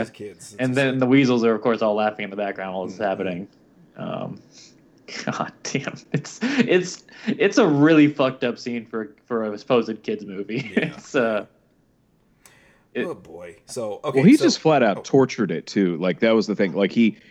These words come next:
Speaker 3: he slowly, like, he basically, like, held it to where it wasn't going to kill it, and then he dropped it in,
Speaker 2: Yeah,
Speaker 3: but
Speaker 2: yeah, and it, and the shoe literally didn't do anything. <laughs>
Speaker 3: It did
Speaker 2: It was
Speaker 3: nothing. Yeah.
Speaker 1: It was
Speaker 2: Yeah.
Speaker 1: trying to be
Speaker 2: Yeah.
Speaker 1: friendly, is all.
Speaker 2: <laughs> Yeah. Yeah, it wasn't like, it wasn't like even, like, one of those,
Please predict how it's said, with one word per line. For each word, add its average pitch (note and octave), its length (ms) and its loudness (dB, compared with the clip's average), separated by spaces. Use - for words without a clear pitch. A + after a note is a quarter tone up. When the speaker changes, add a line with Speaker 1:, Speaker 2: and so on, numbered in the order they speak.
Speaker 3:
he B2+ 100 6
slowly, C3+ 460 4
like, A2 200 0
he B2 120 0
basically, B2+ 420 2
like, F#2 200 0
held G#2+ 260 2
it F#2 100 -2
to - 100 -4
where F#2 120 4
it F2+ 60 2
wasn't F2 300 -2
going F2+ 140 2
to D#2 80 -2
kill E2+ 240 2
it, E2 100 -4
and F2+ 200 2
then F2 120 4
he E2 240 0
dropped - 340 -2
it C#3+ 80 2
in, D#3+ 60 4
Speaker 2:
Yeah, D3+ 260 2
Speaker 3:
but - 220 0
Speaker 2:
yeah, E3+ 440 0
and B2 120 -2
it, C3+ 180 -6
and F3 100 -2
the F#3 60 2
shoe A3 260 2
literally G#3+ 400 6
didn't D3 300 2
do F3+ 220 4
anything. C#3 580 0
<laughs> - 40 -4
Speaker 3:
It A3+ 120 6
did F3+ 100 8
Speaker 2:
It D#3+ 40 4
was B2+ 100 2
Speaker 3:
nothing. A#2 460 0
Yeah. C3+ 180 2
Speaker 1:
It - 60 0
was - 180 -2
Speaker 2:
Yeah. G3+ 80 2
Speaker 1:
trying D3+ 120 0
to C3+ 60 0
be C3 100 -6
Speaker 2:
Yeah. C#3 140 -2
Speaker 1:
friendly, G#2+ 400 -2
is F#2+ 220 -12
all. F#2 280 -14
Speaker 2:
<laughs> - 40 -18
Yeah. D#3+ 440 -6
Yeah, A#2+ 420 -8
it B2+ 60 -10
wasn't C3+ 340 -6
like, C#3 260 -2
it D3+ 60 -6
wasn't G#3+ 200 2
like G3+ 140 0
even, G3 260 2
like, D#3+ 240 0
one D3 220 -2
of C#3+ 60 -2
those, C#3 260 0